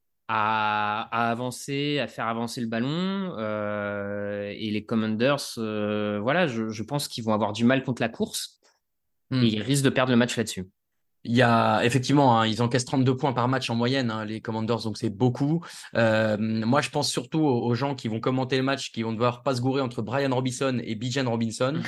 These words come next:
Speaker 1: <laughs>
Speaker 2: Bon, ça, ça, <laughs> entre les deux coureurs de, de chaque équipe, ça va être un, un petit challenge.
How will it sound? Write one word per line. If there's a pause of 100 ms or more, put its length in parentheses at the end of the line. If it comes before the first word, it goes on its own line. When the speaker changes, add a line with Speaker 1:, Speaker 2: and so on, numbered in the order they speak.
(100)
Speaker 1:
<laughs>
Speaker 2:
Bon,
ça,
ça,
<laughs>
entre
les
deux
coureurs
de,
de
chaque
équipe,
ça
va
être
un,
un
petit
challenge.